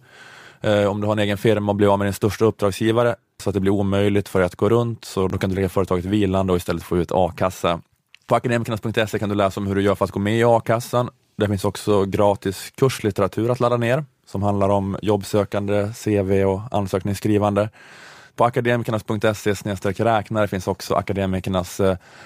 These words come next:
räknare där du genom att fylla i din inkomst senaste året kan räkna ut din a-kassa. Hur mycket skulle du få från dag ett till hundra och dag hundra till trehundra och så vidare. Det finns också en intervju med mig där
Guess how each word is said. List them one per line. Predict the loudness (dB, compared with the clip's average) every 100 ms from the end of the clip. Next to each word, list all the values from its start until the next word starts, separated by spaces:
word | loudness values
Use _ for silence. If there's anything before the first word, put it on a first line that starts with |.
| -4
räknare | 0 2 2 0 -2 0
där | 0
du | -2
genom | -2
att | -4
fylla | -2 -2 0
i |
din | 0 0
inkomst | 0 0 -2 -2
senaste | -2 -4 0 0
året | 2 0
kan | -2
räkna | -2 -4
ut | -4
din | 0
a-kassa. | 0 0 -2 -4 -4 -6 -8 -6
Hur | -4
mycket | -2 -4
skulle | -4 -4
du | -2
få | 0 0
från | 0 -6 -6 -8 -8
dag | -2 0 0
ett | -4 -4
till | -2
hundra | 0 0 0 -2 -4 _ _ _ _
och | -6
dag | -2 -2 0
hundra | -2 -2
till | -4
trehundra | 0 0 0 -2 -6
och |
så | -4
vidare. | -2 0 -2 -10 _ _ _ _
Det | 0
finns | 2
också | 2 0
en | -2
intervju | 0 0 2 2
med | 2 0
mig | 0 -2
där | -2 -2